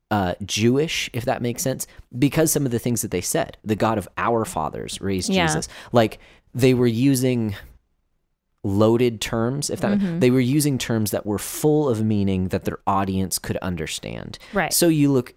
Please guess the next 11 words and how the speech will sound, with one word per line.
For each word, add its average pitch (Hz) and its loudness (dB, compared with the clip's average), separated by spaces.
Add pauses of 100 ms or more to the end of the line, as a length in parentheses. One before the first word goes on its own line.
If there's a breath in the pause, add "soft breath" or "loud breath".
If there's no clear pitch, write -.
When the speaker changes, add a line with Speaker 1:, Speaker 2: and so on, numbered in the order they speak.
Speaker 1:
at 110 -2
later 117 2
in 92 -2
Acts - -8
when 101 -2
they 95 0
do 98 -4
speak - -4
to 113 -4
the 92 -2
Gentiles, 95 -2